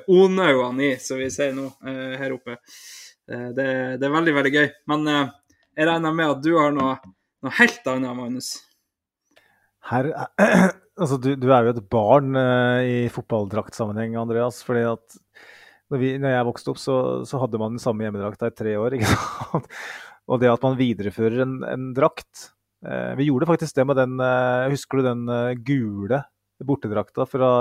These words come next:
Speaker 2: tjue ti elleve-sesongen med, med sånn burgunder, eh, rød krage og, og,
Speaker 1: Mm.
Speaker 2: mm, på, på, litt sånn på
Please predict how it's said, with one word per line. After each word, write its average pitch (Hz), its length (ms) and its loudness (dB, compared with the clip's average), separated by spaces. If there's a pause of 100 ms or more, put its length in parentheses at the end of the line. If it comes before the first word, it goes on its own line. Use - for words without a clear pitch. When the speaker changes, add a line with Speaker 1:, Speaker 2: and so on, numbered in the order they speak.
(140)
Speaker 2:
tjue 113 320 -8
ti 117 160 -4
elleve-sesongen 104 720 -8
med, 123 400 -2
med 120 180 -2
sånn 117 240 -6
burgunder, 107 680 -4
eh, 113 240 2
rød 113 160 2
krage 107 560 -2
og, 110 540 0 (360)
og, - 80 -8
Speaker 1:
Mm. 143 160 0
Speaker 2:
mm, 101 920 -8
på, 120 160 0
på, - 240 -10
litt 110 100 -14
sånn 104 240 -8
på 113 180 -2